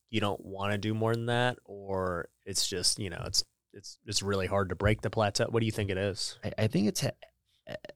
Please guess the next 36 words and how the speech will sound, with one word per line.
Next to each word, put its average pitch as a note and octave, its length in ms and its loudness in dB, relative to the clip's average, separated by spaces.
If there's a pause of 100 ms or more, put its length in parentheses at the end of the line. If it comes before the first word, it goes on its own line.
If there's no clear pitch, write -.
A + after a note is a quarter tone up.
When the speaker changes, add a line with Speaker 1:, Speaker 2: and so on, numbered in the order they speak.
Speaker 2:
it's A2 160 2
a A#2 40 4
couple C3+ 280 6
things. F2+ 340 -6
One B2 300 4
was, G2+ 340 6
is G2 180 0
having G#2+ 360 6
access G2+ 400 2
to G2+ 100 -2
the F2+ 100 0
right F#2+ 200 2
information, G2 720 -2 (200)
you G#2+ 120 -2
know, G#2 180 6
like, G2 320 2 (360)
getting A2 460 6
certain G#2 380 2
people G2+ 400 0
in G2 60 4
your F#2+ 160 2
life G2 460 0 (240)
that G#2 420 -2
can G2 260 4
mentor G#2+ 460 2
you G2 300 0
to F#2+ 240 0
basically G2+ 640 0
take G#2 260 2
your G2+ 100 4
business F#2+ 480 -2 (360)
to A2+ 120 6
a G2 40 8
different F2+ 340 0
level. G2+ 280 2
So, G2+ 300 2